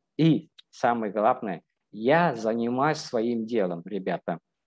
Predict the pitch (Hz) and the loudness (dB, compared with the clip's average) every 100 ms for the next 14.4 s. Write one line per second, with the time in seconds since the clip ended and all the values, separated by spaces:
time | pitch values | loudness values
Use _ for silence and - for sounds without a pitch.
0 | - 113 117 120 117 123 139 131 - 120 | -8 -4 -2 2 2 2 0 -2 -4 0
1 | 135 147 - 120 127 160 185 92 - 104 | 0 0 2 2 4 2 4 -2 -2 -6
2 | 107 196 190 120 123 123 131 139 160 - | -2 -2 0 -2 -2 -2 -4 -4 -4 -4
3 | 131 135 127 131 165 208 107 87 - - | -2 0 2 2 0 -2 -2 -4 -6 -20
4 | _ _ 131 131 - 143 - 165 226 - | _ _ 0 0 2 -4 2 4 4 0
5 | 117 82 _ _ _ _ - 110 101 101 | -6 -6 _ _ _ _ -12 -10 -6 0
6 | 120 156 165 - _ - 110 117 127 135 | 2 2 -2 -8 _ -6 -2 0 -2 -6
7 | _ - 101 95 82 82 _ _ - 143 | _ -14 -4 -2 -2 -6 _ _ 0 0
8 | - 113 107 113 104 101 127 143 139 123 | 2 0 0 0 -2 4 4 2 -2 -8
9 | - 98 104 92 107 151 160 147 - 104 | -8 -10 -4 -2 2 2 0 -4 -4 -6
10 | 95 92 92 87 107 135 147 147 143 - | -2 -2 -2 2 4 4 4 -2 -6 -6
11 | - - - 117 110 117 113 139 147 - | -14 -10 -2 0 2 2 4 4 4 -4
12 | _ _ - 110 110 87 - 82 _ _ | _ _ -4 -2 -2 -4 -8 -12 _ _
13 | _ _ - 127 143 107 - _ _ _ | _ _ -8 -2 -2 -2 -8 _ _ _
14 | - 117 95 | -10 -2 -2